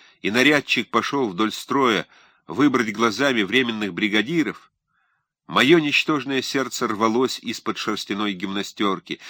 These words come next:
"Меня, меня, меня назначь!" Меня не назначили. Да зачем я этого и хотел? Только бы наделал ещё позорных ошибок.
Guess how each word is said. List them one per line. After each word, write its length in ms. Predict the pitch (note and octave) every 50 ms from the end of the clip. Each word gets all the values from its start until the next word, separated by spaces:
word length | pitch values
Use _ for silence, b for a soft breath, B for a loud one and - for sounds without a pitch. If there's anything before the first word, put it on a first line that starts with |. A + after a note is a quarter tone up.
| B B B
"Меня, 440 | A#2 B2+ C#3 C3+ C3 C3+ B2+ G#2+ G2
меня, 520 | F2 G#2 C#3 D3 C3 B2 A#2 G2+ F#2 E2 D#2+
меня 420 | E2+ B2+ F3+ D3+ C3 B2+ A#2+ A2 F#2+
назначь!" 680 | G2+ G#2 F#2+ F2+ G2 F#2 E2+ - - - - - - _ _ _ _ _ _ _ _ _ _ _ _ _ _ _ _ _ _ _ _ _ _ _ _ _ _ _ _ -
Меня 260 | - A2+ C#3+ E3+ F3
не 120 | D#3+ D#3+ D3+
назначили. 720 | D3 C3 G#2+ G#2 G#2+ G2+ E2+ - - - - - - _ _ _ _ _ _ _ _ _ _ _ _ _ _ _ _ _ _ _ _ _ _ _ _ _ _ _ -
Да 120 | E2+ G#2 B2
зачем 360 | B2 D3 C#3+ - G#3 F3+ C#3
я 200 | F#2+ F#2 F2+ E2+
этого 200 | D#2 - E2 E2
и 100 | D#2+ D#2
хотел? 460 | - - E2+ - - F2 D2+ C#2 _ _ _ _ _ _ _ _ _ _ _ _
Только 260 | - D3+ D#3 C3+ -
бы 100 | B2 C3
наделал 380 | A#2+ A#2+ A#2 A2+ C3 B2+ B2 A#2
ещё 380 | A2+ A2+ G#2+ - - D3+ C3+ -
позорных 500 | - E2 D2+ E2+ D#2 C#2 D2 D2 - -
ошибок. 540 | D#2 - - F2 D#2+ C#2 C2 - _ _